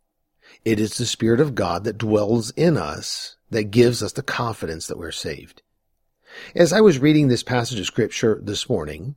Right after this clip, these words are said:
amidst all the doctrine, I was assimilating all these things in my mind. God stopped me on verse number twenty-two.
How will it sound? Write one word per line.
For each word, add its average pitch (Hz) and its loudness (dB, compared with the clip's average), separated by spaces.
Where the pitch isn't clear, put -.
amidst 107 -4
all 98 -2
the 104 -6
doctrine, 90 -8
I 131 0
was 123 4
assimilating 120 2
all 107 2
these 117 0
things 110 -6
in 107 -6
my 104 -6
mind. 85 -10
God 131 2
stopped 139 -2
me 98 -6
on 95 -6
verse 92 -8
number 113 -2
twenty-two. 87 -4